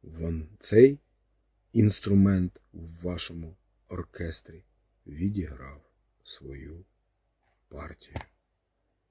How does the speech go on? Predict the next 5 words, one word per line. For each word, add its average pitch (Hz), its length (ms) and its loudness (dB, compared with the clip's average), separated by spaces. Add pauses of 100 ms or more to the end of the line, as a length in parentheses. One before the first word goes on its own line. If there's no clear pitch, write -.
(1300)
Благословіть 82 840 -8 (420)
з - 100 -20
подякою 71 680 -18 (1000)
і 127 220 -16 (3250)
забвіння. 76 760 -12